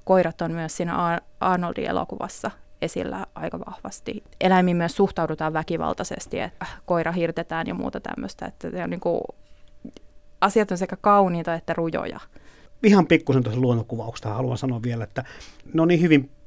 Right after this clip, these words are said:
Speaker 2: sitten piilotettu varmaan, että henkilöiden alle tosiaan siinä itse kirjassa, koska mä jäin kaipaamaan sitä. Siinä oli tosi hyvin tuli se pimeys ehkä ja sitten tää sumu ja nämä myrskyt ja muuta, mut itse se semmonen luonto ja ne kauniit nummikuvaukset, mitä taas sitten vaikka Austenilla tai muilla on, niin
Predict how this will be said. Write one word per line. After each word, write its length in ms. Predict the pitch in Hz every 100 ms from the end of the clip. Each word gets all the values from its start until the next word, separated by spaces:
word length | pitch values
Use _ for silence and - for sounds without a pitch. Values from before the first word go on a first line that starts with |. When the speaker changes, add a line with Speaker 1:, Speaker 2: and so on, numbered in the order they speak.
| -
Speaker 2:
sitten 240 | 131 151 127
piilotettu 460 | 156 135 113 135
varmaan, 300 | 127 123 127
että 160 | 117 139
henkilöiden 460 | 135 127 113 156
alle 180 | 147 131
tosiaan 360 | 123 123 127 113
siinä 160 | 127 127 - - -
itse 200 | 143 135
kirjassa, 480 | 135 165 143 123 -
koska 260 | 123 120 131
mä 180 | 139 -
jäin 220 | 175 170 -
kaipaamaan 880 | 180 160 139 131 107 101 135 -
sitä. 260 | 127 127 127 - - -
Siinä 140 | - 147
oli 80 |
tosi 240 | 165 175 202
hyvin 240 | 170 156
tuli 160 | 143 127
se 120 | 135
pimeys 500 | - 151 139 127 -
ehkä 240 | 117 -
ja 160 | 123 123 -
sitten 220 | - 127
tää 180 | 113 120
sumu 340 | 117 131 123 107
ja 140 | 101
nämä 180 | 113 120
myrskyt 480 | 131 120 - 110 143
ja 80 |
muuta, 400 | 127 139 139 139 143 - -
mut 140 | 139 202
itse 160 | 196
se 80 | 151
semmonen 280 | 151 151 147
luonto 440 | 175 170 131 135 -
ja 100 | 139
ne 180 | 131 127 - - -
kauniit 420 | 165 156 139 131 -
nummikuvaukset, 760 | 160 156 139 127 127 123 120 -
mitä 160 | 127
taas 200 | 123 127
sitten 160 | - 131
vaikka 180 | 127 151
Austenilla 480 | 151 135 123 123
tai 160 | 120 139
muilla 360 | 160 202 131 113
on, 160 | 113
niin 120 | 120